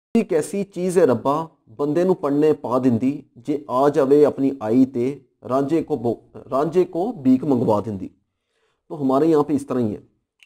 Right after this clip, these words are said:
बहुत सारे रांझे थे या राजे थे या किस तरह के थे जो इस टाइम भीख मांगने पे मजबूर हुए हुए हैं, और बहुत ही मुफलिसी के लोगों पे दिन आए हुए हैं। जो सफ़ेद पोश लोग हैं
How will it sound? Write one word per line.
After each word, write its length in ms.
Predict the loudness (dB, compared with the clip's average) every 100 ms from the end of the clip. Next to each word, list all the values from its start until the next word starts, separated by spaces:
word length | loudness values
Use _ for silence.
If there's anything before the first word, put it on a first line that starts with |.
| _
बहुत 240 | -10 -10 -4
सारे 200 | 0 2
रांझे 300 | 2 2 0
थे 160 | -2 -18 _ _ _ _ _ _ _ -20
या 440 | -4 2 4 4 4
राजे 340 | 2 4 4
थे 200 | 4 -6 -8 -12 _ _
या 220 | -6 -2 -2
किस 260 | -4 -12 -8
तरह 200 | -6 -2
के 140 | -4
थे 220 | -4 -10 -10 _ _ _ _
जो 260 | -14 0 0
इस 120 | 0
टाइम 140 | -6 -2
भीख 220 | -2 -2
मांगने 280 | -2 0 -2
पे 100 | -4
मजबूर 320 | -8 -10 -12
हुए 180 | -8 -8
हुए 120 | -10
हैं, 60 | -18 _ _ _ _ _ -8
और 180 | -2 -2 -4
बहुत 340 | -4 -4 -4 -4
ही 160 | 0 2
मुफलिसी 540 | 0 -2 -8 -4 -6
के 320 | -2 2 4 2 -2 -16 -6
लोगों 280 | -2 2 2
पे 140 | 0 -2
दिन 200 | 0 0
आए 120 | 0
हुए 180 | 0 -2
हैं। 100 | -4 _ _ _ _ _ _ _ _ _ -18
जो 600 | -4 0 4 4 4 0 -8
सफ़ेद 380 | -4 2 2 2
पोश 180 | -6 -2
लोग 200 | 2 4
हैं 120 | 2